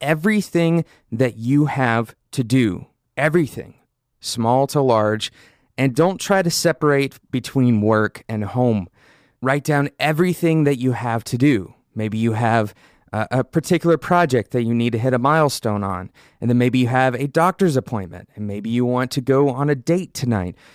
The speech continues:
There are so many things that you can put on this list, but I want you to put it all on a single list.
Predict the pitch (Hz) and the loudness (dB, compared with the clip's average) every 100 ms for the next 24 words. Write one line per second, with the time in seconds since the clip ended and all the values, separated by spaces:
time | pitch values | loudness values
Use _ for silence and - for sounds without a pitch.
0 | _ - 139 147 143 - 196 214 240 220 | _ -2 2 2 0 0 2 4 4 2
1 | 190 185 175 165 160 160 160 151 143 135 | 2 0 0 -2 -2 -2 0 0 0 -2
2 | 175 170 - - _ - 135 151 196 240 | 0 0 0 -12 _ 0 2 4 4 2
3 | 220 - 190 - - 131 139 - 127 117 | 0 2 0 0 -2 2 2 0 -2 -2
4 | 104 - 113 110 117 127 - 143 170 92 | -2 -2 -2 0 0 -2 -4 0 0 0
5 | - - | -8 -12